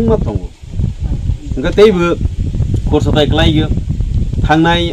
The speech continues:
अगस्त मासनि टुवेन्टि नाइन দুই হাজার তেইশ,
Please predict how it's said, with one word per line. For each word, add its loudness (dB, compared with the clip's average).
अगस्त 4
मासनि 2
टुवेन्टि 0
नाइन 2
দুই 2
হাজার 0
তেইশ, 2